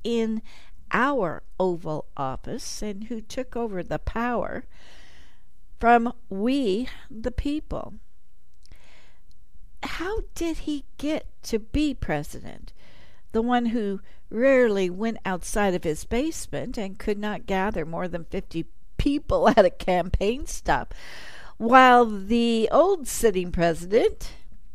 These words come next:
at that time had huge crowds in every single state he traveled.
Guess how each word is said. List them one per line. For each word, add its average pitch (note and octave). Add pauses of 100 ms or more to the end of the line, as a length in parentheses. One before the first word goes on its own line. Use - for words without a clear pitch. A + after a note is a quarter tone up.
(160)
at F3+
that A3+
time A3+
had G#3+
huge D4+
crowds - (460)
in G3+ (260)
every C4
single G#3+
state D#3+
he F3+
traveled. -